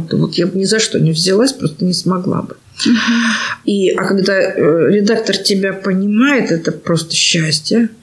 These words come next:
Speaker 1: И вот, между прочим, у на-, у на-, на-, на-, наша Ирина Шаламова, вот, которая работала в «Сократе»,
Speaker 2: Мгм.
Speaker 1: редактором, она как раз хорошая
Speaker 2: Ну
Speaker 1: редактор,
Speaker 2: да,
Speaker 1: любимая
Speaker 2: издательство
Speaker 1: редактор,
Speaker 2: отличное,
Speaker 1: да.
Speaker 2: конечно.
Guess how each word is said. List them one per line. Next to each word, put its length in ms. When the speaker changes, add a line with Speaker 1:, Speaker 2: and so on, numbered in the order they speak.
Speaker 1:
И 80
вот, 160
между 340
прочим, 460
у 60
на-, 200
у 340
на-, 180
на-, 260
на-, 280
наша 640
Ирина 520
Шаламова, 720
вот, 260
которая 400
работала 400
в 60
«Сократе», 600
Speaker 2:
Мгм. 380
Speaker 1:
редактором, 400
она 160
как 220
раз 140
хорошая 580
Speaker 2:
Ну 220
Speaker 1:
редактор, 260
Speaker 2:
да, 60
Speaker 1:
любимая 420
Speaker 2:
издательство 480
Speaker 1:
редактор, 220
Speaker 2:
отличное, 360
Speaker 1:
да. 100
Speaker 2:
конечно. 400